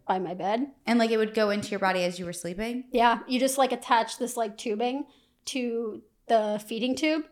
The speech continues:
Speaker 1: And while I'm sleeping, it's just, like, I'm getting extra calories
Speaker 2: Okay.
Speaker 1: 'cause I c-, couldn't put weight on with just eating myself.
Speaker 2: Right.
Speaker 1: Um,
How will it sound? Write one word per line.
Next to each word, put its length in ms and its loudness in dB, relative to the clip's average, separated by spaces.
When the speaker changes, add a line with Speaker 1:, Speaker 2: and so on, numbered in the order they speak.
Speaker 1:
And 400 0
while 160 4
I'm 120 4
sleeping, 400 0
it's 180 -4
just, 200 -4
like, 160 0
I'm 140 -2
getting 260 2
extra 380 -2
calories 720 -2
Speaker 2:
Okay. 300 -12
Speaker 1:
'cause 140 0
I 140 2
c-, 600 -16
couldn't 320 -2
put 200 -2
weight 180 -2
on 160 0
with 100 -4
just 180 -8
eating 220 -4
myself. 540 0
Speaker 2:
Right. 300 -6
Speaker 1:
Um, 580 6